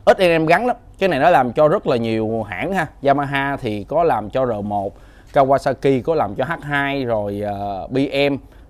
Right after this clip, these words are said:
rồi, ờ, thằng, ờ, Su, cái heo. Nói chung là nó làm cho rất là nhiều hãng. Nó là một trong những cái thứ mà nhìn nó,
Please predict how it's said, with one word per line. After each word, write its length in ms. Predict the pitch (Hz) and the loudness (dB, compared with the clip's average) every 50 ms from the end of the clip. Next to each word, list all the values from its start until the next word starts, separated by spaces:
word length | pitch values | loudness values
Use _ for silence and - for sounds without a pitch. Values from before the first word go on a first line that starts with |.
| - - | -8 -2
rồi, 300 | 110 107 104 104 107 107 | 0 0 0 2 0 0
ờ, 540 | 107 104 107 104 104 107 107 107 104 104 98 92 - - - - - - - - - - - - - | 0 0 0 0 -2 -2 -2 -4 -4 -6 -6 -10 -14 -20 -20 -20 -20 -20 -20 -20 -20 -20 -20 -16 -6
thằng, 240 | - 117 110 110 110 | -4 -2 -2 -2 -2
ờ, 260 | 107 107 104 104 104 | -2 -2 0 -2 -2
Su, 340 | 104 - - 156 151 151 139 113 - | -2 2 4 4 4 4 2 -2 -4
cái 120 | - 170 160 | -2 0 2
heo. 220 | 160 151 147 135 131 | 2 2 2 0 0
Nói 100 | 156 160 | -4 -4
chung 260 | 160 - 151 143 143 127 | 2 2 2 4 4 0
là 60 | 113 | 2
nó 120 | 120 143 | 2 2
làm 260 | 156 143 123 117 110 | 2 2 2 2 0
cho 280 | 107 - - 143 139 139 127 | -2 2 4 4 4 6 4
rất 160 | 156 - - | 2 2 4
là 80 | 147 127 | 2 0
nhiều 200 | 117 110 110 107 | 2 0 -4 -6
hãng. 260 | 107 101 98 120 139 - - - - - - - - - - - - - | -6 -4 -6 -6 -6 -8 -14 -20 -20 -20 -20 -20 -20 -20 -20 -20 -14 -6
Nó 220 | - 131 143 160 | 0 2 4 6
là 140 | 175 160 131 | 6 6 6
một 300 | 120 120 117 113 110 107 | 4 4 0 0 -2 0
trong 240 | - 135 131 131 131 | 2 2 2 2 2
những 240 | 120 110 117 127 123 | 0 -2 -4 -4 0
cái 360 | - 151 151 160 170 175 170 | 2 4 4 4 4 2 0
thứ 360 | - 170 170 170 185 208 214 | 0 2 2 4 4 2 0
mà 360 | 208 185 156 127 120 113 113 | -4 -2 -2 -2 -2 -2 -2
nhìn 420 | 107 110 113 113 110 107 104 107 107 | -2 -2 -2 -2 -2 -2 -4 -4 -2
nó, 540 | 117 127 143 160 175 180 170 151 143 139 | -2 -2 0 0 2 2 2 2 0 -2